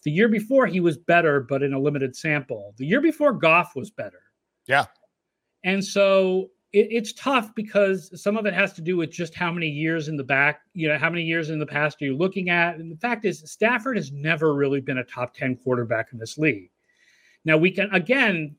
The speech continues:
Speaker 1: this is subjective. We can believe that McVay's scheme is gonna turn him into a top ten quarterback, but until we see that happen, it's not like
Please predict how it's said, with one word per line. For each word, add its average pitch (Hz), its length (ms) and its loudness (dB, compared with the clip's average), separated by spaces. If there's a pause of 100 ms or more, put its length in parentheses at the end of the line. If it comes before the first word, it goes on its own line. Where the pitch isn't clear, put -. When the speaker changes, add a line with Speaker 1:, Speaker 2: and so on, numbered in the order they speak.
Speaker 1:
this 185 260 0
is 214 140 -2
subjective. 180 640 0
We 180 140 0
can 180 240 -6
believe 156 720 -2
that 143 160 -6
McVay's 151 760 0
scheme 165 460 -6
is 147 100 -2
gonna 135 240 -2
turn 160 340 -2
him 151 200 2
into 151 240 0
a 139 40 0
top 147 320 -2
ten 147 180 -6
quarterback, 131 640 0 (640)
but 165 160 4
until 180 400 2
we 208 140 2
see 208 300 -2
that 175 240 0
happen, 143 840 -2 (640)
it's 170 200 -2
not 226 240 0
like 214 160 0